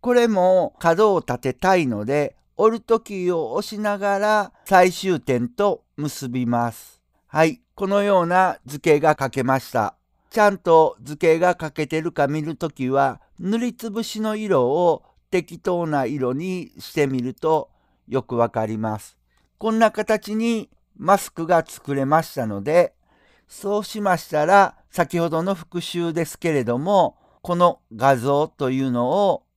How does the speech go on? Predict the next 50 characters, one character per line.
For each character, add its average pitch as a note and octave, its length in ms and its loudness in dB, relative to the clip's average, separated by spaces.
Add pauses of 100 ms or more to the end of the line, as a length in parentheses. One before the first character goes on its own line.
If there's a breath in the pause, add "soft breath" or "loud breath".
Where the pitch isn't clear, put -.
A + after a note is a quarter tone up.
(180)
カ E3 260 6
ー - 20 0
ブ A#2 140 -4
の A2+ 140 -2
方 C3 340 -2
に E3 420 -6 (200)
載 D3+ 100 0
せ D3+ 160 0
て D3 120 -4
く - 120 -8
だ C3+ 140 2
さ B2 240 0
い。 F#2+ 120 -8 (440)
こ G3+ 180 4
う G3+ 40 2
す G#3+ 160 -6
る G#3 140 0
と G#3+ 440 2 (260)
切 F3 140 -2
り D#3 120 2
抜 D3+ 120 -4
き D#3 180 -10
が G3 300 4 (180)
で C3+ 160 -4
き C#3 120 -6
ま C3 160 0
し - 120 -18
た。 - 200 -6 (580)
移 F#3 140 -4
動 G3+ 200 6
ツ A3 160 -12
ー G3+ 180 -2
ル E3+ 160 0
を F#3 240 0 (180)
持 D3 120 -2
ち D3+ 140 -12
な D#3+ 140 2
が D#3 180 4
ら E3+ 340 2 (220)
拡 F3+ 280 -2
大 E3+ 240 2
縮 - 280 -12
小 E3+ 360 -2
は G3 380 2
自 C#3+ 200 -12
由 D3 220 0
自 B2+ 200 -6
在 B2+ 280 0
で B2 200 -2
す。 - 300 -20